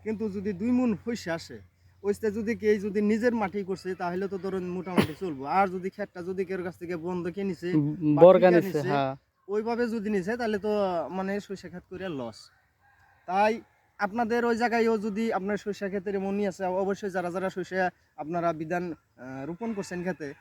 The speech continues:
Speaker 1: সরিষা ক্ষেত করছেন, অবশ্যই জানাবেন আপনাদের ওখানকার পরিবেশ কি। আহ, আমাদের এখানকার পরিবেশ দেখিয়ে দিলাম যে সরিষা ক্ষেত ঠিকই আছে, কিন্তু তেমনভাবে ফসলটা হয় নাই। তো ভিডিওটা আপনারা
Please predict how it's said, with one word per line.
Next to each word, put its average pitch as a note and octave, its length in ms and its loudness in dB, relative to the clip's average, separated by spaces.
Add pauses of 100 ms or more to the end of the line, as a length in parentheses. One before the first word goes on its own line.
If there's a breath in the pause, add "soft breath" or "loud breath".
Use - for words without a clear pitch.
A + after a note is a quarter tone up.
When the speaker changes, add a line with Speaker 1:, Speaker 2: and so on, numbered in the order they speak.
(240)
Speaker 1:
সরিষা E3+ 320 -8
ক্ষেত F#3+ 200 -12 (100)
করছেন, E3+ 300 -8 (260)
অবশ্যই F3+ 340 -8
জানাবেন F3 400 -6
আপনাদের D#3+ 380 -8
ওখানকার D#3+ 500 -6 (320)
পরিবেশ F3 340 -4 (120)
কি। G#3+ 140 -4
আহ, D#3+ 800 -4 (140)
আমাদের F#3 260 -2 (100)
এখানকার F#3 500 -2 (140)
পরিবেশ F3+ 340 -4
দেখিয়ে F3 300 -8
দিলাম D#3+ 280 -4 (180)
যে D#3+ 160 -4
সরিষা F#3+ 420 -6
ক্ষেত G3+ 220 -8 (300)
ঠিকই A3 260 -2
আছে, A3 260 -2
কিন্তু G3+ 260 -4 (300)
তেমনভাবে G#3 460 -2 (100)
ফসলটা F#3+ 420 -4 (360)
হয় E3+ 140 -2
নাই। B2+ 200 -2 (720)
তো D#3 80 -10 (520)
ভিডিওটা F3 380 -4
আপনারা E3+ 640 -4